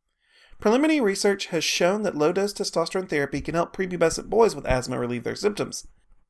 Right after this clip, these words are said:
and many boys naturally outgrow asthmatic symptoms as they progress through puberty.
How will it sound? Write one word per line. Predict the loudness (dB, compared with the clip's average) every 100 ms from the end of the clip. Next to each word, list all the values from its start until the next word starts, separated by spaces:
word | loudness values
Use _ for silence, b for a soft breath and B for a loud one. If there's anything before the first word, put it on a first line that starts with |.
| _
and | -4 -2
many | 0 0 2
boys | 4 4 4
naturally | -2 -2 2 4
outgrow | 4 4 4 4
asthmatic | 4 2 0 0 -2
symptoms | -6 -4 -6 -2
as | -2 0
they | 0 -2
progress | -6 -2 2 2 0
through | -4 -6
puberty. | -4 -4 -2 -4